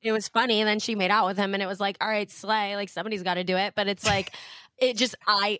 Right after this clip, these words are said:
Speaker 1: I was glad I wasn't the person <laughs> making out with him.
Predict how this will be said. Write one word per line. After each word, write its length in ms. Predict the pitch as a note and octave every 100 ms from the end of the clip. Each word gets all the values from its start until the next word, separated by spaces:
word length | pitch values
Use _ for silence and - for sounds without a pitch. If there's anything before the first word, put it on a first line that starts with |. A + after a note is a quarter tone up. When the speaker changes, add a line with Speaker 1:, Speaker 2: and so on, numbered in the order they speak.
| -
Speaker 1:
I 220 | G#3 G#3+
was 220 | G3 F3
glad 400 | - F#3+ F#3 E3+
I 220 | F3 F#3+ F3+
wasn't 400 | F3 E3+ E3+ E3
the 80 |
person 300 | E3+ F3 E3
<laughs> 80 | G#3
making 260 | A#3+ C4 C4+
out 140 | C4
with 80 |
him. 80 | F#3+